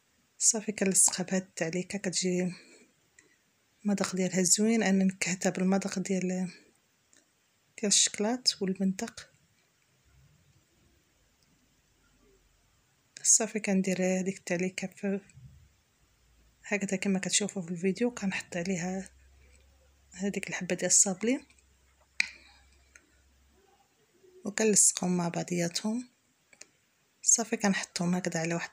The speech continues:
جوج فراشط، وكنهز هذاك، ديك الشكلاط هكذا بالمعلقه كما كتشوفوا، كنخوي عليها. بغيتو تغطسوها كامله في الشكلاط وتهزوها غطسوها، ولكن هكذا كتكون شويه اقتصاديه، ما كتهزش الشكلاط بزاف.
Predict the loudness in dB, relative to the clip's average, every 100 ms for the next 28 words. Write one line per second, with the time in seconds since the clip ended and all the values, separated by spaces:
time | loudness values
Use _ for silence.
0 | -4 -4 -2 0 0 0 -6 2 2 2
1 | -6 -16 -18 _ -20 -20 -20 -20 -20 _
2 | _ _ -8 0 2 4 6 6 4 0
3 | -2 0 0 0 -2 -8 -16 -20 -20 _
4 | _ _ _ _ _ -4 2 2 2 0
5 | 0 -4 -2 -2 -2 -4 -4 -6 -2 -2
6 | -2 -2 -2 -4 -8 -10 -20 -20 -20 _
7 | _ -14 -4 -4 -2 -2 0 0 0 -2
8 | 0 -2 -2 -4 -6 0 2 2 0 2
9 | 2 2 2 4 4 2 -4 -4 -2 2
10 | 2 2 -2 0 4 4 2 -2 -4 -16
11 | -20 -20 -20 -20 -20 -20 -20 -20 -20 -4
12 | 0 2 4 4 4 2 0 -2 0 2
13 | 2 0 2 4 4 0 -2 -2 -4 -4
14 | 4 6 8 6 4 2 2 -2 -8 2
15 | 4 4 2 -6